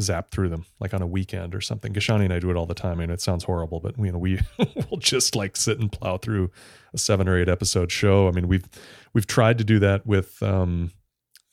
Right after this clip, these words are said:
Hijack, the latest one with Idris Elba, which is quite good, but we have to wait till next week for the, the final episode to come out, which is a bit maddening. But, uh,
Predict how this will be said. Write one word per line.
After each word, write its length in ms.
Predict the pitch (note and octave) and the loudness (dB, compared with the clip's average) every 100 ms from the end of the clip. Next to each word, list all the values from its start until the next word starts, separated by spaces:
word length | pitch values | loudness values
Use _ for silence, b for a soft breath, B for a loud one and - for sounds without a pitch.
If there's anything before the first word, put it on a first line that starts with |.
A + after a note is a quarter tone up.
| _ - | _ -2
Hijack, 600 | G#2+ A2 G2 E2 D#2+ - | 2 2 2 0 -6 -4
the 100 | F#2 | -2
latest 360 | F2+ F2 - | 0 0 -2
one 140 | F2+ F2 | -4 -2
with 160 | D#2+ - | -4 -2
Idris 320 | G#2+ F2+ - | -2 0 -2
Elba, 360 | F2+ G2+ E2+ | -2 0 0
which 160 | E2+ - | -2 -6
is 60 | - | 2
quite 260 | A2+ G2 | 4 4
good, 240 | A#2 G#2+ G2+ | 4 4 4
but 200 | G2 - B B B | -2 -2 B B B
we 120 | A#2 A#2 | 2 2
have 80 | |
to 60 | G#2+ | 4
wait 180 | G#2+ A2 | 2 4
till 100 | G2+ | 2
next 260 | G2+ - | 2 0
week 220 | G#2 G#2 - | 0 0 0
for 160 | F#2+ | -2
the, 260 | F2 E2+ E2+ | 2 0 0
the 120 | F2+ | -4
final 280 | - F2+ F2 | -2 -2 -2
episode 260 | - - F#2 | -4 -8 -6
to 40 | |
come 160 | - E2 | -6 -4
out, 180 | E2 | -6
which 140 | - - | -6 -6
is 60 | |
a 20 | F#2+ | -6
bit 140 | - | -2
maddening. 480 | F#2 F2 F2 D#2+ E2+ | 0 -2 -2 -6 -8
But, 260 | G2 - | -10 -8
uh, 260 | A#2 G#2 | -6 -4